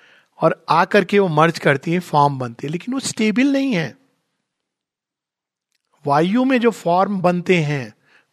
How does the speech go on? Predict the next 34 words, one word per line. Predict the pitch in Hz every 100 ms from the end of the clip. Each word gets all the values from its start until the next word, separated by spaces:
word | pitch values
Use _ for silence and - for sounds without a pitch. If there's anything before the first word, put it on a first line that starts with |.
| -
वो |
स्टेबल | 190 - 202 208 233
नहीं | 214
होते | 180 165 165
हैं, |
वायु | 143 135 156
तत्व | 185 170 -
से | 185 208
फॉर्म्स | - 170 208 -
बनते | 208 262 240
हैं। | 156 - - -
अगर | 160 175
कोई | 175 208
वैज्ञानिक | 175 151 160 196
है, | 202
तभी | 185 185
तो | 220
हम | 247
कहते | 233 208 233
हैं |
ना | 294
हरिकेन | 175 180 185 202 180
आ | 175
रहा |
है, | 185
टॉर्नेडो, | - 175 175 175
इसकी | 180 -
पिक्चर्स | 208 196 - 208 180
लेते | 190 165 180
हैं, | 156 - - -
even | 202 240
फिजिकल | 202 190 269
लेवल | 247 208 196
पे | 165 127